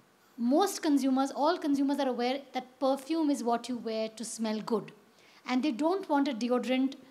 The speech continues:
whose smell clashes with the smell of the perfume. So they will actually pick a fragrance-free deodorant, which will only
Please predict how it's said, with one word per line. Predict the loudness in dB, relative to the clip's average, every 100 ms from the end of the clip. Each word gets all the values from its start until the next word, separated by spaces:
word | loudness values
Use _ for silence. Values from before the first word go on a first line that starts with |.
| -20 _ _ _
whose | -10 -2 -2
smell | 0 0 0
clashes | 0 -4 -4 -2 -2 -2
with | -4
the | -4
smell | -4 -2
of | -2
the | -6
perfume. | -4 -6 -6 -12 -12 -20 -20 -20 -14
So | -4
they | 0
will | 2 4
actually | 2 0 -4
pick | -4 -8 -6 -8
a |
fragrance-free | -8 -4 -2 0 0 0 -2 -8 -4 -2 -2
deodorant, | -4 -6 -6 -12 -18 -20 _ -18 -4
which | 0 6
will | 4 6
only | 6 8 8 6 2 0